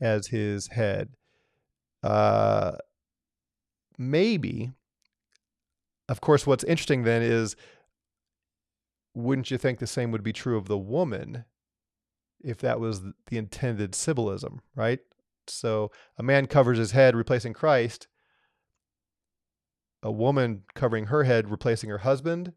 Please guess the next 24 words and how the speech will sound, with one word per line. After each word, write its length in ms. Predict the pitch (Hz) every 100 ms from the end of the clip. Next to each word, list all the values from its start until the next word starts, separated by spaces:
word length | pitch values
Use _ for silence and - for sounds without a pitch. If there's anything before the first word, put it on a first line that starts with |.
| _ _ _
but 100 | -
that's 360 | 123 120 - - _ _ -
clearly, 300 | - 139 123
it's 80 | -
just 180 | 131
the 100 | 127
opposite. 260 | 139 143 110
He's 140 | 113
saying, 320 | - 120 117 - - - _ _ _ _
"Husbands, 640 | - 147 123 127 123 107
men, 420 | 117 139 117 117 117 _ _ _ _ _ _ 131 98 87
don't 280 | 135 156 156 _ _ _ _ _ -
have 180 | 123 -
something 240 | 117 110
on 100 | 107
your 100 | 104
head. 380 | 110 104 101 98 _ _ _ _ _ _ _ _ _ -
Women 400 | 117 127 117 107
must 460 | 107 113 123 - -
have 120 | 104
something 260 | 110 101
on 80 | 101
their 140 | 95 104
head." 340 | - -